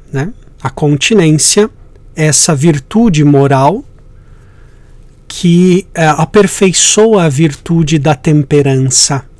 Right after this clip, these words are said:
Então, nos faz viver com moderação e temperança nesse mundo. Viver com equilíbrio. E,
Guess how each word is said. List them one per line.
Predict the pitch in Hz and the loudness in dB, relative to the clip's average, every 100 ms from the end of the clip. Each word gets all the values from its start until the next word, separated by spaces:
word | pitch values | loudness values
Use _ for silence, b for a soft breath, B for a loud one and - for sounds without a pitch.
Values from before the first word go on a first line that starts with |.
| - - - - | -20 -20 -20 -8
Então, | 156 | -2
nos | 151 185 - | 0 0 -2
faz | - 156 156 - - - - | 0 0 0 -2 -4 -8 -8
viver | 143 175 151 147 147 | -2 -2 2 2 0
com | - 151 147 156 - | 0 0 2 0 -2
moderação | 151 147 139 160 180 - 170 156 - b b - | -2 0 0 0 0 -2 0 -2 -4 b b -10
e | |
temperança | 180 190 190 233 220 165 175 - 147 | -2 0 2 2 2 4 2 2 0
nesse | 135 131 147 | 0 0 -2
mundo. | 131 120 117 - - - - - - - | -2 -2 -6 -14 -20 -20 -20 -20 -20 -16
Viver | 135 143 127 160 | -6 -2 0 -2
com | - 151 | -2 -2
equilíbrio. | 175 - - 165 156 160 139 147 160 b b b b b b b b b - | 0 -2 -2 0 0 0 0 -2 -4 b b b b b b b b b 0
E, | 196 202 | 2 2